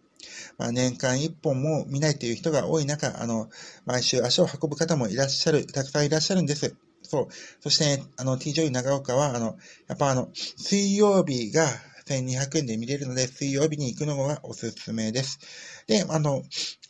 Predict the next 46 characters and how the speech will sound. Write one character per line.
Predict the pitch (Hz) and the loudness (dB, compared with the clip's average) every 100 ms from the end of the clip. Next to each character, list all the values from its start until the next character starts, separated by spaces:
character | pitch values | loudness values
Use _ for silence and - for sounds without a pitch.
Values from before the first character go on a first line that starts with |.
| - | 0
オ | 196 | 4
ン | 208 | 6
ラ | 220 | 6
イ | 196 | 6
ン | 131 | 4
か | 180 | 4
ら、 | 170 | 4
あ | 123 | 4
の、 | 123 117 | 0 -2
T | - | -2
ジ | 127 | 0
ョ | 123 | 2
イ | |
長 | 110 117 | 2 0
岡 | 123 127 | 0 0
の | 131 | 0
チ | - - | -2 -4
ケ | 117 | -4
ッ | |
ト | - 110 | -2 -4
を | |
予 | 101 104 | -2 -2
約 | 107 110 | -2 -4
す | 113 - | -10 -6
る | 123 | -6
と、 | 127 170 - - - | 0 0 -2 -20 -8
え | 127 | -6
っ | |
と、 | - 113 - - - - - | -2 -2 -4 -10 -8 -10 -8
火 | - | 2
曜 | 180 226 | 4 6
日 | 180 | 4
と | 143 | 2
木 | 123 - | -2 -2
曜 | 185 | 0
日 | 156 | 2
も | 156 | 0
千 | - 131 120 | 0 -2 -2
三 | 127 117 | -2 -2
百 | 117 131 185 | -2 0 4
円 | 175 | 4
で | 147 98 | 4 0
見 | 104 | -8
れ | 101 95 | -6 -4
ま | 104 | -4
す。 | 117 | -4